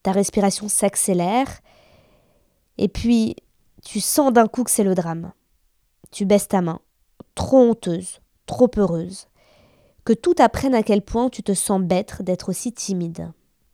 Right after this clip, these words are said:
Dans cette situation, tu donnes au regard des autres le pouvoir de confirmer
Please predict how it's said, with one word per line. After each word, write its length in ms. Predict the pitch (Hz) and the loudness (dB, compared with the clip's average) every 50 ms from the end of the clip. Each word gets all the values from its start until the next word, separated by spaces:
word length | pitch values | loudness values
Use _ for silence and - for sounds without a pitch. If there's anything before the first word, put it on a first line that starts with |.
| _ _ _ _ _ _ _ _ _ _ _ _ _ _ _ _ _ _ - - - - - - - - - - | _ _ _ _ _ _ _ _ _ _ _ _ _ _ _ _ _ _ -20 -20 -20 -20 -20 -20 -20 -20 -4 0
Dans 120 | 214 220 | 2 4
cette 180 | - 262 254 - | 4 4 2 2
situation, 600 | - 294 - - 285 254 247 - - 277 320 330 | -2 -6 0 2 2 2 2 0 -4 -4 -4 -4
tu 120 | - - | -4 -2
donnes 160 | 202 214 208 | 0 2 2
au 60 | 202 196 | 2 2
regard 340 | 196 202 196 214 220 214 | 2 2 2 2 0 2
des 220 | 196 196 185 175 226 | 0 0 0 2 0
autres 140 | 262 254 220 | 0 0 0
le 60 | 185 | -4
pouvoir 300 | - - 208 226 247 247 | -4 -6 -2 -2 0 0
de 100 | 196 190 | 0 -2
confirmer 840 | - - 294 294 - - - - 226 196 202 196 190 185 214 277 | -4 -2 -6 -6 -6 -6 -4 -2 -2 -2 0 -2 -2 -4 -6 -8